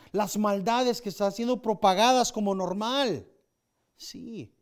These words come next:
Vemos cómo es que el mundo dice, "El matrimonio puede ser con quien sea, cuando sea y lo que sea".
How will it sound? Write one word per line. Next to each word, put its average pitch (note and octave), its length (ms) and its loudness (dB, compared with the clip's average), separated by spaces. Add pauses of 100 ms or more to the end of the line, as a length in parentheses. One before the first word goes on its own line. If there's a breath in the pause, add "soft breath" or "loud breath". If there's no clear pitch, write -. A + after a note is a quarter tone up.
(480 soft breath)
Vemos B3 320 4
cómo B3 160 2
es A#3+ 120 -2
que B3 100 0
el A3 80 4
mundo A3+ 260 2
dice, A3 240 0
"El G3 80 0
matrimonio F#3+ 540 -4
puede G#3+ 180 -2
ser G#3 220 -6
con F#3+ 180 -10
quien F3 220 -6
sea, G#3+ 220 -2
cuando F#3 300 -8
sea G#3 280 -2
y F#3+ 100 -8
lo D#3 160 -8
que E3 120 -10
sea". G#3 440 -2